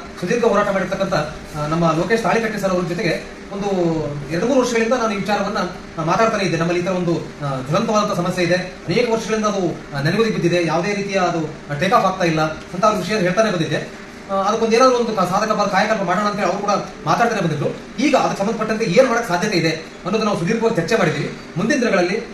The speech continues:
ಈ ರಾಜ್ಯದ ಎಲ್ಲ ನೌಕರರಿಗೆ, ಆ, ಅದಕ್ಕೆ ಸಂಬಂಧಪಟ್ಟಂತೆ ನಾವು ಏನ್ ಮಾಡಕ್ ಸಾಧ್ಯತೆ ಇದೆ ಅಥವಾ ಏನ್ ಮಾಡ್ತೀವಿ, ಅದಕ್ಕೆ ತಾವೆಲ್ಲ ಯಾವ ರೀತಿ ಸಹಕಾರ ಕೊಡ್ಬೇಕು ಅನ್ನೋದನ್ನ ನಾವು ತಿಳಿಯಪಡಿಸ್ತೀವಿ ಅಂತ ಹೇಳ್ತಾ, ಆ, ನನ್ನ ಮಾತುಗಳು ಮುಗಿಸ್ತೀನಿ. ನಾನು ಜೆ ಎನ್ ಮಂಟಪ, ಈಗ ನಮ್ಮ ಲೋಕೇಶ್ ಅವರು ಮಾತಾಡ್ತಾರೆ.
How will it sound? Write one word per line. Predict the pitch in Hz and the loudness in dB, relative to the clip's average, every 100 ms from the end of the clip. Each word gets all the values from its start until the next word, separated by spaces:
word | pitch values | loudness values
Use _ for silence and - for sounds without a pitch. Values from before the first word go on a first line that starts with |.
| - | 0
ಈ | |
ರಾಜ್ಯದ | 165 180 220 | 2 2 2
ಎಲ್ಲ | 185 254 | 2 2
ನೌಕರರಿಗೆ, | 220 190 160 147 214 - - 165 | 2 2 0 0 -2 -6 -10 -2
ಆ, | |
ಅದಕ್ಕೆ | 165 175 | 0 2
ಸಂಬಂಧಪಟ್ಟಂತೆ | 170 233 208 202 202 | 0 0 -2 -2 0
ನಾವು | 185 | 0
ಏನ್ | 170 196 | 0 0
ಮಾಡಕ್ | 165 185 | -2 0
ಸಾಧ್ಯತೆ | 170 202 196 | 0 0 0
ಇದೆ | 175 190 - - - - - | 0 -2 -6 -16 -16 -14 -8
ಅಥವಾ | 165 | 0
ಏನ್ | 175 202 | 0 2
ಮಾಡ್ತೀವಿ, | 190 208 160 170 - - | 0 2 0 0 -4 -6
ಅದಕ್ಕೆ | 180 | -2
ತಾವೆಲ್ಲ | 175 190 202 | 0 2 2
ಯಾವ | 185 | 2
ರೀತಿ | 190 165 | 0 -2
ಸಹಕಾರ | 160 214 | -2 0
ಕೊಡ್ಬೇಕು | 196 180 180 | 0 -2 0
ಅನ್ನೋದನ್ನ | 180 214 - - - 151 | 0 0 -2 -4 -10 -2
ನಾವು | 165 165 | 2 2
ತಿಳಿಯಪಡಿಸ್ತೀವಿ | 151 233 233 185 185 | 2 2 2 0 -2
ಅಂತ | 175 | -2
ಹೇಳ್ತಾ, | 160 - 185 | 0 0 0
ಆ, | 170 - - | 0 -6 -8
ನನ್ನ | 151 | -4
ಮಾತುಗಳು | 156 175 180 180 | 0 0 0 -2
ಮುಗಿಸ್ತೀನಿ. | 170 214 | -4 -4
ನಾನು | 196 160 | -2 -2
ಜೆ | 147 | 0
ಎನ್ | 165 | 0
ಮಂಟಪ, | 143 - - - - | -2 -4 -4 -6 -4
ಈಗ | 165 | -2
ನಮ್ಮ | 156 143 | 0 0
ಲೋಕೇಶ್ | 175 202 | -2 -2
ಅವರು | 170 | -2
ಮಾತಾಡ್ತಾರೆ. | 131 120 131 - - | -2 -6 -8 -10 -14